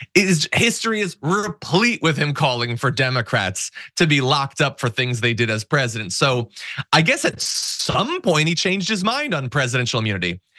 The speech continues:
I think it might be once he started being charged with crimes, perhaps. But anyway, he's saying, "Save presidential immunity." Obviously, I think the vast majority of thinking people do not think that you should be able to get away with literally anything you want as president.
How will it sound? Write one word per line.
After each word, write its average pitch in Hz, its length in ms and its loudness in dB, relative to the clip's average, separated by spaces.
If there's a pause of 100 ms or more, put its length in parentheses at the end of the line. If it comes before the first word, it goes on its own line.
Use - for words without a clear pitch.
(200)
I - 60 6
think 370 120 6
it 240 60 2
might 220 300 2
be 220 120 2
once 175 300 -2
he 185 140 -4
started 110 420 0
being 95 400 0
charged 104 400 0
with 120 140 -2
crimes, 104 420 -2
perhaps. 120 600 0 (540)
But 214 160 6
anyway, 135 580 0 (200)
he's 285 320 0
saying, 190 480 0
"Save 147 380 -2
presidential 104 460 -2
immunity." 92 440 0 (380)
Obviously, 170 460 4
I 127 60 0
think 139 240 -2
the 143 80 -2
vast 135 320 -4
majority 131 500 0
of 113 80 -2
thinking 131 340 0
people 147 320 0
do 127 160 0
not 156 280 0
think 320 320 -2
that 127 140 0
you 117 120 0
should 117 180 -4
be 120 100 2
able 110 120 0
to 117 60 -2
get 123 100 0
away 110 220 2
with 120 160 0
literally 143 440 0
anything 135 440 0
you 120 160 0
want 123 280 0
as 110 240 0
president. 147 460 0